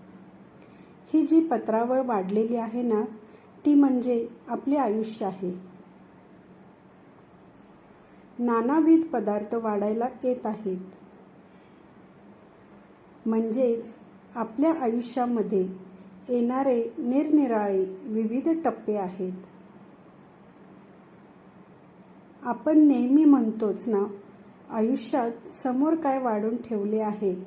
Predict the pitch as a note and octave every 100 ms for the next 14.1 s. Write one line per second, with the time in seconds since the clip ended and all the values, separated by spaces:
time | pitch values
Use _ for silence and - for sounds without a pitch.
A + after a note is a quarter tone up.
0 | - - G3 G#3+ G3+ G3+ F#3 F#3 F#3 -
1 | - - - - - - - - - -
2 | - - A#3 B3+ D4+ B3 A3 G#3+ B3+ C#4+
3 | C4+ D4+ C#4 A3+ A3+ A3+ B3 A#3+ G3 A3
4 | A3 A#3+ A#3+ A#3 G#3 G3+ G#3 - - A3+
5 | C4+ C#4 - D4 B3+ A#3 G#3+ A3+ A#3+ A3
6 | G3+ F#3 F3+ - - - - - - C#4+
7 | C#4+ C4+ B3+ C#4 C4+ A#3+ A#3 - - B3
8 | A#3 A#3+ C#4 D4+ C#4 A#3 - - - -
9 | A#3 A#3+ - E4 D4 B3 C4 C4 A#3+ A#3+
10 | - A3+ G#3+ G3+ A3 A#3+ A#3+ G3+ G3+ G3+
11 | F#3+ F#3 F3+ F3+ - - - - - -
12 | - - - - - - G#3+ G#3 G3 C4
13 | C4 A3 G#3+ - B3 A#3 - G3+ G3 G#3
14 | F#3+